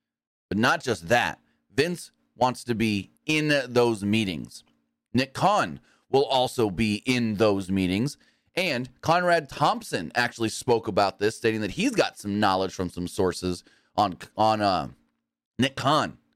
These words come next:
and what his role is right now within W W E and his role since signing with W W E. Speaking on the What Happened When podcast with, um, Tony Schiavone, Conrad Thompson said, uh, the following on a potential W W E sale. Quote,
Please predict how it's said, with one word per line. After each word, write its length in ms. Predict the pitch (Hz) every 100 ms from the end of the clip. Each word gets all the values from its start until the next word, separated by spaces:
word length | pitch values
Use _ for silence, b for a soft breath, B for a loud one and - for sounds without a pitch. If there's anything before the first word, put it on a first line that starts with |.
| _
and 120 | 110
what 140 | 120 104
his 240 | 185 175
role 240 | 131 120 113
is 100 | 104
right 160 | 101
now 200 | 98 95
within 200 | 92 95
W 220 | 90 87
W 260 | 82 78 101
E 280 | 135 131 b b -
and 140 | 156
his 100 | 139
role 400 | 117 160 156 - b
since 280 | - 151 135
signing 480 | - 135 175 165 110
with 160 | 95
W 240 | - 92 90
W 320 | 87 80 78
E. 160 | 53 - _ _ _ _ _ _
Speaking 200 | 185 151
on 80 | 127
the 100 | 113
What 220 | 104 127
Happened 420 | 113 123 113 101
When 260 | 95 127 117
podcast 640 | 92 85 78 92 95 135
with, 300 | 85 82 - -
um, 420 | 82 78 69 62
Tony 180 | - 101
Schiavone, 460 | - 95 113 92 123 b b -
Conrad 260 | 147 120
Thompson 360 | 113 107 135 127
said, 360 | - 110 110 - b _ _ _
uh, 180 | 107 107
the 100 | 113
following 600 | - 170 160 113 101 101
on 100 | 107
a 40 | 110
potential 380 | 104 110 107 107
W 260 | 90 98
W 280 | 92 87 90
E 120 | 78
sale. 520 | 80 - 120 110 - - _
Quote, 340 | - 113 -